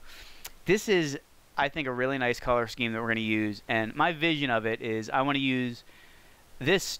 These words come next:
dark brown on the right here as the header area, the background color of the header area, and also the nav bar. And then I'm gonna use these other colors just to accent the rest of the page.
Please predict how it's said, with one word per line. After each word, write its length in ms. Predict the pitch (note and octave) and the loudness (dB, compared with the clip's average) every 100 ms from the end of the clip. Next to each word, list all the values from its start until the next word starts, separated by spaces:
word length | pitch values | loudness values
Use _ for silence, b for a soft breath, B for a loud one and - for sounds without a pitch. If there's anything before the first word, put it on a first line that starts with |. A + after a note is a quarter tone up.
| - | 0
dark 280 | D3 D3 - | 2 2 0
brown 340 | C3+ C3+ D3 | 2 2 0
on 100 | C#3 | -2
the 100 | A#2+ | -2
right 260 | B2 C3 C3 | 2 2 0
here 460 | A2 G#2+ G2+ G#2+ - - - b b b b - C#3 | -4 0 0 -2 -4 -6 -12 b b b b -6 0
as 440 | B2+ B2 A#2+ A2+ | 2 0 -2 -8
the 160 | - A#2 | -6 0
header 280 | D#3 D#3 | 2 4
area, 460 | A2 G#2 G#2 G#2 A2+ | 4 4 2 2 0
the 80 | A#2 | 0
background 480 | B2 B2 - B2+ A#2 | 0 0 0 -2 2
color 240 | B2 A#2 | 2 4
of 80 | G#2+ | 2
the 80 | G#2 | 2
header 320 | C#3+ C3+ A2 | 2 4 4
area, 480 | G#2 G2+ G#2 A2 - - | 4 2 2 0 -2 0
and 100 | C3+ | 2
also 200 | C3 B2 | 0 0
the 100 | A#2 | 2
nav 340 | B2 C#3+ B2+ | 2 2 -2
bar. 360 | G#2+ G2+ A2+ A#2 - b b b b b b - | -2 0 0 -2 -14 b b b b b b -2
And 140 | C#3 | 2
then 140 | C#3+ D3 | 2 2
I'm 80 | |
gonna 120 | D3 D#3 | 2 0
use 160 | D#3+ | 0
these 160 | C#3+ C3+ | 0 4
other 180 | D#3 B2+ | 4 4
colors 420 | C3 B2+ A#2+ A2+ | 4 4 2 0
just 300 | - C3 - | -2 -2 -2
to 120 | - | 0
accent 420 | B2+ A#2 - A#2 | 0 -2 -8 -8
the 80 | A#2 | -2
rest 240 | A2+ G#2+ | -2 -2
of 80 | A#2 | -6
the 60 | G#2+ | -4
page. 560 | - G#2 - - - | -2 -4 -6 -12 -16